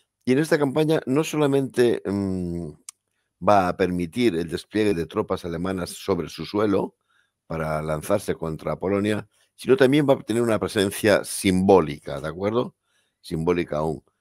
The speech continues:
Es el primer aliado de Alemania, eh,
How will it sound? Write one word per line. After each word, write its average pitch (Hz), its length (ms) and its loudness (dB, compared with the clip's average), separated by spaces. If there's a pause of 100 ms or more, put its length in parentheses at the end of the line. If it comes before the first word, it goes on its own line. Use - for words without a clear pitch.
(380)
Es 135 140 0
el 160 80 -4
primer 117 300 4
aliado 80 360 0
de 71 60 -8
Alemania, - 480 -10 (800)
eh, 87 500 2